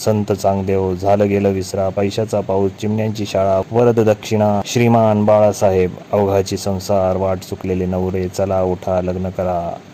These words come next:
शेरा सव्वा शेर, काका मला वाचवा, येथे शहाणे राहतात, हा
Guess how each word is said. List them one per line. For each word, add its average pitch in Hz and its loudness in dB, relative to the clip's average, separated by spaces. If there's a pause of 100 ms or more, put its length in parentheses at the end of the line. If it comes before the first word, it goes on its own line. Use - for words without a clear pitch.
(220)
शेरा 98 4
सव्वा 95 0
शेर, 92 -4 (360)
काका 107 2
मला 101 4
वाचवा, 98 2
येथे 98 0
शहाणे 104 0
राहतात, 95 2 (160)
हा 92 0